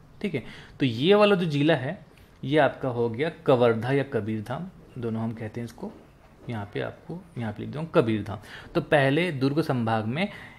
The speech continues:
ये, अ, जो पांच जिले थे, बेमेतरा, दुर्ग, बालोद, कबीरधाम और ये पूरा जो एरिया है, वो आपका राजनांदगांव था। अब क्या हुआ, अब इस एरिया में राजनांदगांव को तोड़कर दो और नए जिले बनाए गए,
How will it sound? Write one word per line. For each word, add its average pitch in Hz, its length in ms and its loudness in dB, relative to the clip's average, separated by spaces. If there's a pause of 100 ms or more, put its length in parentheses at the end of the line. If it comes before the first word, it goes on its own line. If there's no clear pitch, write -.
ये, 143 260 2 (360)
अ, 123 40 0 (240)
जो 120 180 0 (300)
पांच 135 360 4
जिले 127 260 0 (120)
थे, 156 120 -4 (260)
बेमेतरा, 127 560 0
दुर्ग, 127 340 0
बालोद, 110 640 0
कबीरधाम 123 520 0
और 143 120 0
ये 123 160 -2
पूरा 143 320 0
जो 147 140 0
एरिया 113 380 -2
है, 127 60 -4
वो 123 160 0
आपका 113 280 0
राजनांदगांव 107 760 0
था। 110 260 -12 (460)
अब 170 200 4
क्या 175 220 0
हुआ, 165 320 0 (280)
अब 160 280 6
इस 165 160 0
एरिया 151 280 2
में 156 120 0
राजनांदगांव 127 500 0
को 143 120 -4
तोड़कर 131 400 -2
दो 113 320 0
और 139 300 0
नए 131 180 0
जिले 120 220 -4
बनाए 110 300 -4
गए, 165 180 -4